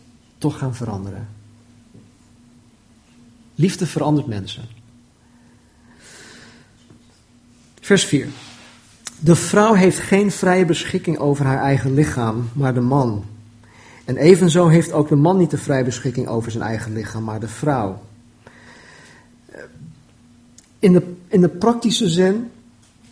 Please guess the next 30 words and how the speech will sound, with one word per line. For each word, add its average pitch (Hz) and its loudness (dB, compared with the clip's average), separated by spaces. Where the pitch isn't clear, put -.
in - 0
het 147 2
dagelijks 165 0
leven 156 4
is, - -2
is 131 -2
mijn 165 6
lichaam 151 4
mijn 131 -2
eigen 120 -6
lichaam. 98 -10
Hè, 147 -4
ik 117 -6
doe 175 8
ermee 170 6
wat 160 0
ik 131 -4
wil, 135 4
ik - -2
zorg 160 4
ervoor, 147 4
ik, 127 -8
ik, - -12
ik, 123 -8
ik - -10
gebruik 147 4
het 156 -2
om, 139 -2
om, 135 -2
om 123 -6